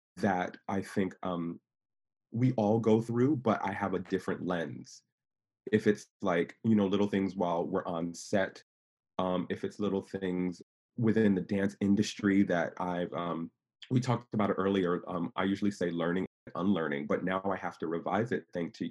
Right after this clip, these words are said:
thanks to you, Dana. It's not necessarily learning and unlearning, it's learning and relearning. So I would love to talk about some of the things that even I've had to relearn in this process.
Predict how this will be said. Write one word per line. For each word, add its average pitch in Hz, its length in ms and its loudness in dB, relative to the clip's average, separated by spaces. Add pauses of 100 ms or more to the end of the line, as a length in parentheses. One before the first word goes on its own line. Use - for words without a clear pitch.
thanks 73 240 -6
to 87 100 -8
you, 107 120 2
Dana. 82 400 -4 (300)
It's 98 120 -4
not 117 140 2
necessarily 98 580 -2
learning 90 440 0
and 80 80 -4 (180)
unlearning, 90 440 -2
it's - 180 -10
learning 82 480 -4
and 78 200 -8
relearning. 82 500 0
So - 220 -6
I 85 60 -4
would 92 140 0
love 87 200 -2
to - 80 -6
talk - 260 -12
about 80 200 -4
some 87 240 -6
of 82 60 -4
the - 40 -16
things 85 200 -6
that 80 200 -6
even 87 260 -4 (200)
I've 104 300 0
had 85 220 -2
to 90 80 -6
relearn 82 420 -2 (200)
in 101 160 4
this - 160 -8
process. - 540 -12